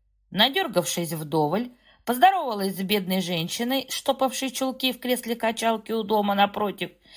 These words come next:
и начала оживленно разговаривать о делах и детях. Потом позвонила еще разок.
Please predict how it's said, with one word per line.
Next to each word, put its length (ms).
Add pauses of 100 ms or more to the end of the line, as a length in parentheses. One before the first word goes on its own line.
(160)
и 120
начала 580 (260)
оживленно 720
разговаривать 840
о 80
делах 400
и 20
детях. 360 (640)
Потом 320
позвонила 520
еще 360
разок. 460